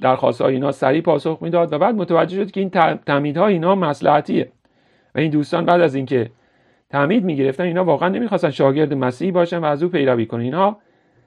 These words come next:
هدف دیگه‌ای داشتن. لذا به طبع کلیسا در این زمینه کمی سختگیری می‌کنه. این مطلب، مطلب کاملاً جدایی است، خاص این شرایط هست. ولی در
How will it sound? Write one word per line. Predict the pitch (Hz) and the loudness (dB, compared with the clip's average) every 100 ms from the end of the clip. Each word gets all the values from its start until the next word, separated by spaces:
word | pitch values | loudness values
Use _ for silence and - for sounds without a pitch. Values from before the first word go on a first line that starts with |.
| _ _ _ | _ _ _
هدف | - 165 214 | 0 4 4
دیگه‌ای | 202 185 202 | 2 4 6
داشتن. | 180 117 - - _ _ _ _ _ _ | 6 4 -2 -18 _ _ _ _ _ _
لذا | 165 202 226 214 - _ _ _ _ _ _ _ _ _ _ _ _ _ _ _ _ _ _ | 2 6 8 6 0 _ _ _ _ _ _ _ _ _ _ _ _ _ _ _ _ _ _
به | 165 | 2
طبع | 170 208 214 196 | 4 6 6 4
کلیسا | 170 160 151 202 | 2 2 4 6
در | 185 | 6
این | 185 240 | 4 4
زمینه | 190 190 196 | 4 4 2
کمی | 196 208 | 2 2
سختگیری | 190 165 165 175 180 | 4 2 4 2 4
می‌کنه. | 190 123 - - _ _ _ _ _ _ _ _ | 2 0 -6 -18 _ _ _ _ _ _ _ _
این | 214 226 | 0 4
مطلب، | 196 175 190 190 185 _ _ _ _ | 4 6 6 6 2 _ _ _ _
مطلب | 143 143 165 | -2 0 0
کاملاً | 170 147 139 143 | 2 2 2 2
جدایی | 135 139 175 180 | 0 2 4 4
است، | 175 160 - | 2 -2 -4
خاص | - 170 170 - | 0 2 2 0
این | 151 151 | -6 -4
شرایط | 143 139 139 156 - | 2 4 4 2 -2
هست. | - _ _ _ _ _ _ _ _ | -12 _ _ _ _ _ _ _ _
ولی | 165 233 | 0 2
در | 202 185 170 | 4 4 2